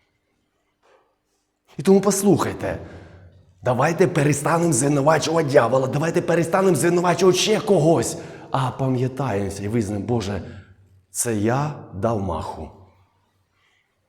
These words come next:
Я. Я. Це я грішник. Я неправильно рахував, я не вмію гроші считати, я не вмію заробляти, я не... я... Це моя вина».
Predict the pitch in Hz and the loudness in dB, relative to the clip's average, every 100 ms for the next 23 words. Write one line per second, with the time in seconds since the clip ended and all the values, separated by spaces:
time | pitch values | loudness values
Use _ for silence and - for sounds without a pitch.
0 | _ _ 92 110 87 - - - - - | _ _ -8 -6 -6 -8 -18 -20 -20 -20
1 | - _ _ _ _ _ _ _ _ _ | -20 _ _ _ _ _ _ _ _ _
2 | _ - 131 87 80 - - - - _ | _ -16 -12 -12 -12 -18 -20 -20 -20 _
3 | _ _ _ _ _ - 95 101 95 92 | _ _ _ _ _ -12 -6 -4 -4 -6
4 | 87 - 87 - - - - _ _ _ | -8 -10 -14 -18 -20 -20 -20 _ _ _
5 | _ - 107 107 101 98 101 95 95 92 | _ -8 -4 -4 -4 -6 -6 -6 -6 -6
6 | 90 90 95 92 127 117 110 107 101 98 | -6 -6 -6 -2 -2 0 0 0 -2 -4
7 | 95 - 92 - - - - - - 117 | -6 -8 -12 -10 -12 -12 -18 -16 -6 -2
8 | 131 135 127 120 120 120 113 110 110 101 | 0 0 0 0 0 0 0 -4 -4 -4
9 | 104 - - 104 131 131 143 139 120 117 | -4 -6 -8 -6 -2 0 2 0 0 0
10 | 147 - - 147 135 135 135 123 127 113 | 0 -2 -8 -4 0 0 0 -2 -2 -4
11 | 82 | -6